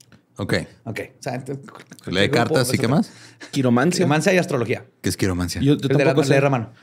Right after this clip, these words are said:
Speaker 1: Ah, leer la
Speaker 3: Ah.
Speaker 1: mano, ok.
Speaker 2: El es-, <laughs> el espiritualismo trinitario mariano es una de las expresiones religiosas populares más importantes y complejas de México.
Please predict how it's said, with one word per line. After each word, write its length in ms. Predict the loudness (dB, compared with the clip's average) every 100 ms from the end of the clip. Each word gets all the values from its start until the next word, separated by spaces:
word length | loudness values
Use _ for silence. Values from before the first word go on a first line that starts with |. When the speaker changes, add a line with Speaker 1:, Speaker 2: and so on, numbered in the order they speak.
| _
Speaker 1:
Ah, 160 | 0 2
leer 160 | 2
la 60 | 2
Speaker 3:
Ah. 40 |
Speaker 1:
mano, 240 | 0 -2 -4
ok. 120 | -6 -6 -10 _ _ -20 -20 -20 -20 -20 _ _ _ _ -4
Speaker 2:
El 120 | 2
es-, 180 | 2 0
<laughs> 1300 | -4 -2 -2 -2 -6 -14 _ _ -20 -20 -20 _ -4
el 160 | 2 2
espiritualismo 800 | 2 2 4 6 6 6 6 4
trinitario 480 | 2 2 4 4
mariano 520 | 4 4 4 2 -4 -4
es 200 | -2 2
una 160 | 4 4
de 60 | 4
las 160 | 2
expresiones 460 | -2 -2 0 0 0
religiosas 520 | 0 0 0 0 -2
populares 600 | -2 -2 -2 0 -2 -4 -6
más 260 | -2 -2 0
importantes 560 | 0 -2 -2 -4 -4
y 60 | -8
complejas 480 | -8 -8 -10 -10 -6
de 80 | -4
México. 420 | -2 -4 -8